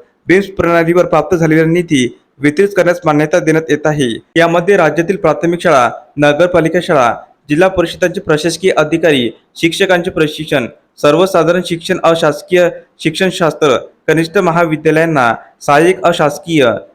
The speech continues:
शिक्षणशास्त्र, कनिष्ठ महाविद्यालयांना परीक्षण अनुदाने, जिल्हा परिषदांना आस्थापने अनुदाने, स्थानिक संस्थांना अर्थसहाय्य, मुंबई पालिका अनुदान, माध्यमिक शाळेची तपासणी, माध्यमिक शाळेची तपासणी अनुदाने,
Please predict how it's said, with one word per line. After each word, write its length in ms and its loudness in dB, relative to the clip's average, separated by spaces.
शिक्षणशास्त्र, 840 0
कनिष्ठ 320 2
महाविद्यालयांना 840 2
परीक्षण 360 0
अनुदाने, 440 2
जिल्हा 260 0
परिषदांना 560 -2
आस्थापने 460 0
अनुदाने, 440 2
स्थानिक 400 0
संस्थांना 560 0
अर्थसहाय्य, 600 0
मुंबई 360 2
पालिका 420 0
अनुदान, 440 0
माध्यमिक 460 0
शाळेची 360 -2
तपासणी, 520 -2
माध्यमिक 380 0
शाळेची 340 0
तपासणी 380 -2
अनुदाने, 520 -2